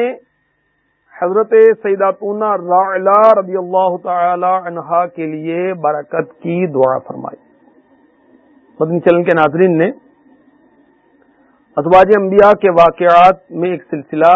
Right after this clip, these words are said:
حضرت سیداتنا حاجرہ رضی اللہ تعالی عنہا کے متعلق جو ہوا، وہ ملاحظہ کیا ہوگا کہ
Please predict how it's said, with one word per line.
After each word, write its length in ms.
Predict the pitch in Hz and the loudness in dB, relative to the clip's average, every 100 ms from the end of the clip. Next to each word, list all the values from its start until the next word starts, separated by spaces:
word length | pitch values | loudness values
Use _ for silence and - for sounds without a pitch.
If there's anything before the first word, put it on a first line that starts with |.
| 196 - | 2 -6
حضرت 300 | 143 160 165 170 165 | -6 -4 -2 -4 -4
سیداتنا 560 | 170 160 156 156 165 170 165 _ _ _ | -6 -4 -4 -4 -4 -4 -6 _ _ _
حاجرہ 540 | - 156 170 160 160 165 165 | -4 2 2 2 2 4 2
رضی 140 | 151 | 0
اللہ 360 | 156 151 156 156 | -4 0 0 0
تعالی 340 | 151 143 151 160 | -2 0 0 -2
عنہا 320 | 147 139 151 | -4 -4 -2
کے 140 | 151 156 | -2 -6
متعلق 520 | 143 139 139 147 139 | -8 -4 -4 -6 -8
جو 80 | 135 | -8
ہوا، 320 | 131 135 151 - _ _ _ _ - | -4 -4 -4 -8 _ _ _ _ -10
وہ 100 | 147 | -6
ملاحظہ 380 | 143 147 160 160 | -4 -2 -2 -4
کیا 180 | 151 160 | -4 -4
ہوگا 300 | 143 143 143 - _ _ _ _ _ _ _ _ _ _ _ _ _ _ _ - | -2 -4 -8 -12 _ _ _ _ _ _ _ _ _ _ _ _ _ _ _ -8
کہ 160 | 160 | -4